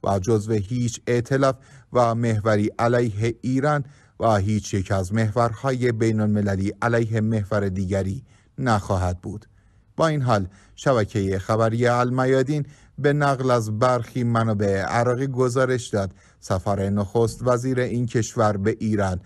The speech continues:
و عربستان با برنامه و هدف مشخصی و در راستای از سرگیری روابط دو کشور صورت می‌گیرد، در حالی که در جریان آن به مسائل داخلی عراق پرداخته نخواهد شد.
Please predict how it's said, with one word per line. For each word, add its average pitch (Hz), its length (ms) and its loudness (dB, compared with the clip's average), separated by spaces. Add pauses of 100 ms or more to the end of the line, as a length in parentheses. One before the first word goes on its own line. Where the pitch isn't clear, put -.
(260)
و 131 220 0
عربستان 131 720 0 (260)
با 117 280 4
برنامه 110 600 2
و 113 100 2
هدف 113 380 0
مشخصی 123 840 0 (300)
و 175 100 0
در 170 160 2
راستای 135 600 0
از 101 200 0
سرگیری 95 800 -4
روابط 120 600 0
دو 117 260 0
کشور 117 480 -2
صورت 98 460 -2
می‌گیرد، 98 440 -4 (360)
در 139 200 2
حالی 117 260 -2
که 107 120 -2
در 101 240 2
جریان 120 460 0
آن 127 200 -2 (280)
به 156 100 -4
مسائل 123 500 0
داخلی 110 500 0
عراق 104 440 0 (300)
پرداخته 104 540 0
نخواهد 98 540 0
شد. 110 300 -10